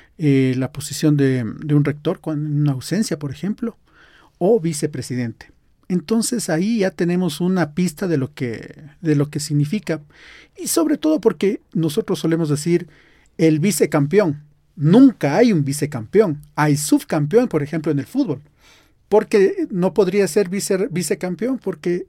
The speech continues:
el, el que queda segundo no puede asumir el papel de que ganó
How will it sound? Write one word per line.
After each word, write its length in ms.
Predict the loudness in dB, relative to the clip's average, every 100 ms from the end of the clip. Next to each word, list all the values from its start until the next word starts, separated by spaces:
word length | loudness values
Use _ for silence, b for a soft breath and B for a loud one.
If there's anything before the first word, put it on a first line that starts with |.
| -4
el, 400 | -2 -2 -4 -6 -16 _ _ _ _
el 100 | -4
que 100 | -2
queda 220 | 0 0
segundo 420 | 0 -2 -2 -2 -2
no 160 | -2
puede 220 | 4 4
asumir 500 | 4 0 -4 -2 -6 -10 B B B
el 140 | -2
papel 320 | -2 -2 -2
de 120 | -2
que 140 | -2 -2
ganó 480 | 0 2 2 0